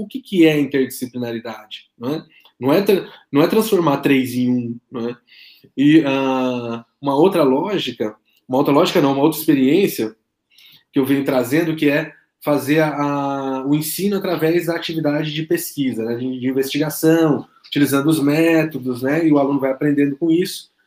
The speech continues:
Então tem esse diálogo com a metodologia da pesquisa, e muitas vezes eu construo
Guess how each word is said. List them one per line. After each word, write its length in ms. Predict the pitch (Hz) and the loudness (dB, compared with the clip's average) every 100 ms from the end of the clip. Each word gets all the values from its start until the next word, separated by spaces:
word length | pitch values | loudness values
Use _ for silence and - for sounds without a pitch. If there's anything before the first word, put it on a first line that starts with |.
| _ | _
Então 140 | - 151 | -4 2
tem 120 | 175 | 2
esse 180 | 175 160 | 2 2
diálogo 560 | 160 151 175 175 165 | 2 4 2 2 0
com 260 | - 160 175 | 2 0 2
a 80 | 170 | 0
metodologia 560 | 160 165 165 147 151 | 0 2 2 2 0
da 100 | 147 | -2
pesquisa, 680 | 147 175 - 175 185 190 196 - _ - - _ - | -2 -4 -6 -6 -2 -2 -2 -10 _ -20 -20 _ 2
e 40 | |
muitas 280 | 208 226 180 | 4 4 4
vezes 160 | 190 | 4
eu 100 | 185 | 4
construo 800 | 185 175 - - 175 170 175 175 | 4 0 0 2 4 6 4 0